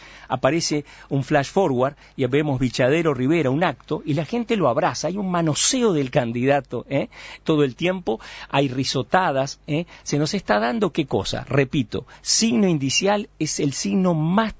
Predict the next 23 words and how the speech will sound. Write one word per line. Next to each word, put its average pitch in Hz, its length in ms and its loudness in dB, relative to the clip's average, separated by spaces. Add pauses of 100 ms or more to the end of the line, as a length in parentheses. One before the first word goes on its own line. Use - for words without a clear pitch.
táctil, 107 480 -4
el 120 120 -2
que - 80 -4
está 170 200 -2
más 180 240 -2
en 165 100 2
contacto 147 600 0
con 120 180 2
la 110 100 2
persona. 107 580 0 (600)
Y 175 300 -2
le 151 180 2
pregunta 185 420 2
entonces, 135 500 0 (180)
"¿Es 254 140 4
verdad 202 240 0
lo 226 100 2
del 143 180 0
caballo?", 170 600 0
le 117 80 2
dice 123 220 0
Mateo 113 260 2
Gutiérrez. 104 480 0